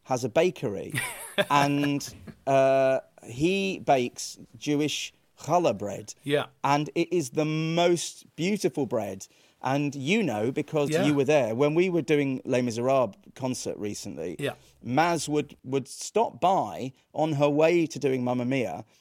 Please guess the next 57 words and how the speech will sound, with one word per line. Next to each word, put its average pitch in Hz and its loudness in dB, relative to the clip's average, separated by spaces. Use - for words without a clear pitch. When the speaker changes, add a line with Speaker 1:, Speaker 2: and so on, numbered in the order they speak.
Speaker 1:
uh, 127 2
after 165 2
the 151 0
midweek 151 0
matinee 110 -4
and 131 -2
drop 196 0
in 113 0
some, 151 0
some 160 -2
challah 214 2
bread 107 -6
for 104 -6
us. 95 -10
So 165 2
I'd, 170 0
the 160 0
reason 208 2
I'd 165 0
like 165 2
to 131 -8
see 175 0
her 156 2
in 110 0
it 104 -6
is 110 -6
because, 147 -2
uh, 147 2
I 143 4
would 147 2
let 165 4
her 165 0
know 156 2
in 143 0
advance 120 -2
that - -2
I 127 2
was 120 -4
coming, 117 0
Speaker 2:
<laughs> - -4
Speaker 1:
and 147 2
then 156 4
I'd 151 4
be 160 6
able 160 4
to - -12
go 151 4
to - -4
the 143 -4
dressing 147 0
room 107 -4
and 139 -4
get 151 4
a 139 0
really 143 2
nice 135 0
bread. 180 -4